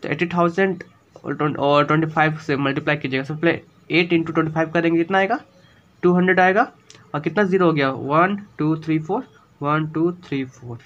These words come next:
ठीक है, इतना आया। लेकिन ये तो आया पैसे में, क्योंकि प-, पैसे, ये पैसे में दिया गया ना पच्चीस पैसे, तो जी ये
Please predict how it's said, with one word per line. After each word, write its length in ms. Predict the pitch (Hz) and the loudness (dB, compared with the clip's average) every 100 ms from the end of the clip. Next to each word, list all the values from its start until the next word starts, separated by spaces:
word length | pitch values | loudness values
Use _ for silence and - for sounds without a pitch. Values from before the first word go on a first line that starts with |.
| _ - | _ -4
ठीक 100 | 185 | -4
है, 140 | 226 - - - | -4 -10 -14 -4
इतना 260 | 160 202 208 | -2 4 6
आया। 180 | 208 | 6
लेकिन 220 | 196 185 196 | 4 4 2
ये 80 | |
तो 100 | 190 | 4
आया 160 | 185 190 | 4 4
पैसे 340 | 190 190 196 202 | 2 -2 0 -2
में, 160 | 190 196 _ _ _ _ _ _ - - - | -2 -6 _ _ _ _ _ _ -20 -20 -8
क्योंकि 140 | 156 156 | -2 -2
प-, 160 | 160 - | -2 -4
पैसे, 280 | 139 - - | -4 -4 -4
ये 100 | 160 | -2
पैसे 260 | 147 143 202 | 0 0 2
में 120 | 208 | 2
दिया 120 | 156 135 | 2 2
गया 140 | 143 | 0
ना 80 | 190 | -2
पच्चीस 300 | 190 160 156 | -4 -4 -4
पैसे, 320 | 147 131 110 - - - - | -6 -4 -8 -8 -20 -20 -8
तो 80 | 143 | -2
जी 160 | 151 | 2
ये 320 | 180 185 180 | 4 4 0